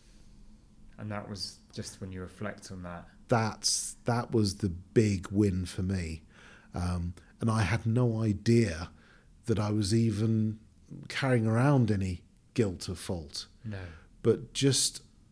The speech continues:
Speaker 2: unlocking that part of myself and allowing myself to be comfortable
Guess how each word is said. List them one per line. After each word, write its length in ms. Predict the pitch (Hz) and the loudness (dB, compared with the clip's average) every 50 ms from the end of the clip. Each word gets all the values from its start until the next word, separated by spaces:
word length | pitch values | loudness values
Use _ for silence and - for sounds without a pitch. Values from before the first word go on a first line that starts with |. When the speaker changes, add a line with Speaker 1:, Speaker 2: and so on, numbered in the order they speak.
| - - - - - _ - - - - - - - | -20 -20 -20 -20 -20 _ -20 -20 -20 -20 -18 -2 2
Speaker 2:
unlocking 920 | 120 120 120 117 120 131 131 131 - - - 123 110 107 104 104 104 - - | 4 6 6 8 8 6 6 4 -2 0 0 2 2 2 0 -4 -6 -8 -6
that 320 | 98 107 127 127 123 - - - - | -2 -2 -2 -2 -2 -6 -12 -16 -16
part 440 | - - 135 135 135 139 131 - - | -8 -4 -2 -2 0 -2 -2 0 -2
of 100 | 113 90 | -2 -2
myself 540 | 95 95 90 95 - - 98 85 85 87 - | -2 -4 -4 -4 -4 -4 -4 -8 -8 -8 -6
and 80 | 98 | -4
allowing 560 | 98 101 104 104 113 123 139 143 147 139 127 117 | 0 0 0 2 2 4 6 6 8 8 6 4
myself 720 | 107 104 101 - - - 92 80 78 85 95 - - - - - - - - - - - - _ _ _ _ | 2 0 0 -2 -2 -2 -4 -6 -8 -10 -10 -10 -12 -14 -14 -20 -20 -20 -20 -20 -20 -20 -20 _ _ _ _
to 600 | - - - 131 120 117 117 113 110 107 104 107 - - - - - - - - _ _ _ _ _ - - - - - | -4 4 6 8 10 10 10 8 8 4 2 -2 -8 -20 -20 -20 -20 -20 -20 -20 _ _ _ _ _ -20 -20 -20 -8 0
be 120 | - 135 127 | 2 2 2
comfortable 960 | - - - - 143 143 135 - - - 131 113 104 113 113 107 101 107 | 2 -2 0 2 2 2 2 -2 0 0 0 2 2 2 2 2 2 -2